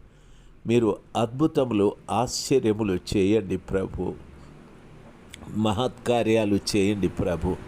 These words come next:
ప్రతి కుటుంబంలో కూడా మీరు గొప్ప కార్యము చేయమని యేసు ప్రభుల వారి నామంలో ప్రార్థిస్తున్నాను తండ్రి. ఆమెన్,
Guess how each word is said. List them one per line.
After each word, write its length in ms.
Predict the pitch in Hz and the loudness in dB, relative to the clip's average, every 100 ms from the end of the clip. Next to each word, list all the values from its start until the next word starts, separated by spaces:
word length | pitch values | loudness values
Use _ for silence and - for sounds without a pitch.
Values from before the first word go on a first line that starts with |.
| - - - - - | -18 -18 -18 -20 -6
ప్రతి 300 | 127 131 170 147 - | -2 0 2 2 2
కుటుంబంలో 580 | 131 165 151 139 113 113 95 113 | 0 2 2 0 2 2 2 0
కూడా 180 | 101 95 87 | 2 0 0
మీరు 200 | 95 101 87 | 0 0 0
గొప్ప 340 | 104 - - 120 - | -2 -2 -6 -4 -2
కార్యము 400 | 98 107 110 90 - | -2 0 0 -2 -2
చేయమని 520 | 104 113 104 87 82 82 - - - _ - - - | 0 0 0 -2 -4 -8 -14 -20 -20 _ -20 -12 0
యేసు 280 | 113 131 165 156 - | 2 2 2 0 0
ప్రభుల 320 | 123 113 104 117 | 0 0 2 0
వారి 240 | 110 104 101 90 | 0 0 0 0
నామంలో 500 | 95 110 117 107 98 90 - | -2 -2 -2 -2 0 0 0
ప్రార్థిస్తున్నాను 1000 | 98 98 92 104 - - 90 90 92 101 - | -2 -2 -2 -4 -4 -4 -2 -2 -4 -6 -4
తండ్రి. 360 | 98 80 82 - _ _ _ _ _ 101 107 | -4 -4 -10 -14 _ _ _ _ _ -4 -2
ఆమెన్, 360 | 104 90 82 | -2 -2 -6